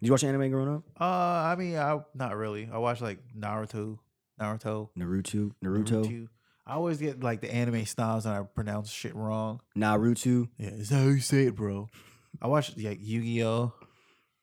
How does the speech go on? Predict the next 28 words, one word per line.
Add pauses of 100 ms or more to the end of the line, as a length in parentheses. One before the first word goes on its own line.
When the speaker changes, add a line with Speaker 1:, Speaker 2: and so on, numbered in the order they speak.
Speaker 1:
Oh,
I
never
watched
that. (160)
Speaker 2:
Uh,
Speaker 1:
I
al-,
I
always
hated
that
'cause
it
ri-,
rivaled
Pokemon.
Speaker 2:
Yeah.
Speaker 1:
I (160)
was
like,
"Oh,
our,
our
card
game's
better."
Speaker 2:
Yeah.